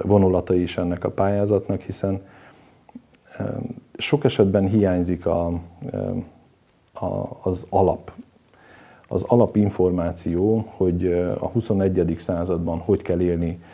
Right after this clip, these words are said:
ö, életünket, és, ö, ennek a pályázatnak a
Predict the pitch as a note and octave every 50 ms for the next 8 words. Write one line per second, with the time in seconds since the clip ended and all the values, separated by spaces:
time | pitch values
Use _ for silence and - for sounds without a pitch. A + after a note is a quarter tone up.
0 | - - - - _ - - E2 D#2+ - F#2+ F#2+ F2+ E2+ E2+ F2 - - E2 E2+
1 | - - G2+ A2+ A2+ - - F2 - - - - - A1 G#1 G1+ - - - -
2 | F#2+ F2+ F2+ E2+ - - - - - F2 E2+ E2+ E2+ E2+ E2+ F2 E2 E2 - -
3 | E2 - - F#2 F2+ F2+